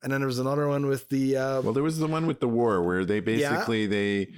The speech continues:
Speaker 1: That's right.
Speaker 2: rather than actually have a war, which was
Speaker 1: Yeah,
Speaker 2: expensive.
Speaker 1: it was ex-, it was calculating.
Speaker 2: It was
Speaker 1: You had to go to a
Speaker 2: calculate
Speaker 1: disintegration center.
Speaker 2: Yeah, so
Speaker 1: Yeah.
Speaker 2: you basically, oh, you were one of the
Speaker 1: Yeah.
Speaker 2: people that were killed in our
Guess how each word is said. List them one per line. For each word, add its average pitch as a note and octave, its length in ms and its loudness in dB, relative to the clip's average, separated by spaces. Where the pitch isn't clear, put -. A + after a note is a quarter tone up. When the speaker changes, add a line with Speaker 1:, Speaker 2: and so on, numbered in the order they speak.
Speaker 1:
That's C#3+ 260 -2
right. D#3 160 2
Speaker 2:
rather C3 260 2
than C3+ 140 0
actually A2 460 0
have A#2 320 -2
a B2 40 2
war, F#2 440 2
which F#2+ 180 0
was F2 140 -6
Speaker 1:
Yeah, F2+ 60 -2
Speaker 2:
expensive. G#2 720 -2
Speaker 1:
it D#3 80 2
was C#3+ 200 0
ex-, - 140 -4
it D#3 100 -2
was C#3+ 120 -2
calculating. D3 680 0
Speaker 2:
It A2+ 60 2
was A#2 80 0
Speaker 1:
You C3 40 0
had C3+ 80 0
to B2+ 60 -4
go C#3 60 -2
to C3+ 40 2
a C#3 60 2
Speaker 2:
calculate A#2+ 580 0
Speaker 1:
disintegration C#3+ 800 -2
center. A2 480 -6
Speaker 2:
Yeah, G#2+ 300 -2
so A#2 160 0
Speaker 1:
Yeah. A2+ 100 2
Speaker 2:
you G2 180 -2
basically, A2+ 540 -2
oh, A2 280 -2
you G2+ 140 0
were A#2 140 2
one A2+ 180 0
of A2 80 0
the G2 60 0
Speaker 1:
Yeah. G#2 80 -6
Speaker 2:
people G#2+ 220 -2
that G2 120 -2
were F2+ 120 -2
killed A2 380 0
in G2 140 0
our F2+ 380 -2